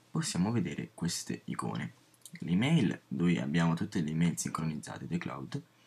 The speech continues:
i contatti, il calendario, trova il mio iPhone, tutti i dispositivi,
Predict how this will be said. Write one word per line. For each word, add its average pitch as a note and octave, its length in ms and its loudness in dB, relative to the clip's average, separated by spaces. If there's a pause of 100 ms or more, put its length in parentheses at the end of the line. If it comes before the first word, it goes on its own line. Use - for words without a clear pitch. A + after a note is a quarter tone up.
(280)
i - 80 -12
contatti, G#2+ 540 -2
il - 760 -10
calendario, F2+ 720 0 (420)
trova D#2+ 240 0
il E2 60 8
mio F2+ 140 8
iPhone, F#2+ 600 2
tutti - 200 -14
i - 20 -4
dispositivi, - 680 -4